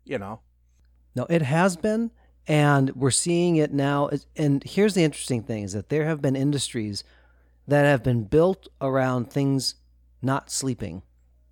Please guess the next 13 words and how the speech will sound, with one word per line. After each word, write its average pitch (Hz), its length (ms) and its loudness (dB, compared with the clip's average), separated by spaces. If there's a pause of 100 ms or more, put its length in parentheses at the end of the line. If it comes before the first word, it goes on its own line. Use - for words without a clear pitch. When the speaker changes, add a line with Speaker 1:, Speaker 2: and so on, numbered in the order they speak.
(580)
Speaker 2:
or 151 120 4
people 151 360 2
not 135 280 2 (220)
work, 127 260 -2 (100)
sleeping, 139 520 -2
you 147 100 4
know, 151 80 4
as 151 120 0
far 151 240 4
as 123 60 2
taking 143 340 0
the 117 80 0
break. 101 400 -8